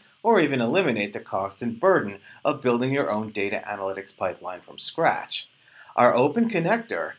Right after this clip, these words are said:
schema on read ecosystem means we can integrate with nearly every data store and visualization tool out there with the schema and E T L headache eliminated.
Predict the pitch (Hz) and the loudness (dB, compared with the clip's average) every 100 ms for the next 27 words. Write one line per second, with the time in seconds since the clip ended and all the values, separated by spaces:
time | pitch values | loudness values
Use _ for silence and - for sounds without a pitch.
0 | _ - - 147 202 220 - 160 135 165 | _ -16 -10 -2 4 4 4 0 0 0
1 | 175 127 196 214 110 - 104 - 113 117 | 0 -2 -4 -2 -4 -4 -10 -8 -6 -2
2 | 117 139 220 294 - 190 202 117 107 - | -2 -2 -4 -4 -4 -6 -6 -4 -4 -6
3 | 104 120 113 110 101 170 269 254 147 131 | -10 -6 -4 -4 -2 2 2 2 2 2
4 | 113 104 - 107 101 - 196 175 110 104 | 0 -2 -4 -2 -2 0 0 0 -4 -6
5 | 101 101 95 98 - 92 - 98 92 - | -8 -10 -8 -8 -8 -14 -10 -8 -6 -2
6 | 208 226 92 71 - - _ 156 180 - | -2 -2 -4 -6 -8 -14 _ -6 -4 -4
7 | - 110 104 110 131 131 101 104 120 95 | -4 -2 0 -2 -4 -8 -10 -10 -8 -6
8 | 92 95 85 80 - 104 127 165 98 57 | -6 -6 -12 -12 -12 -8 -6 -4 -6 -8
9 | - | -14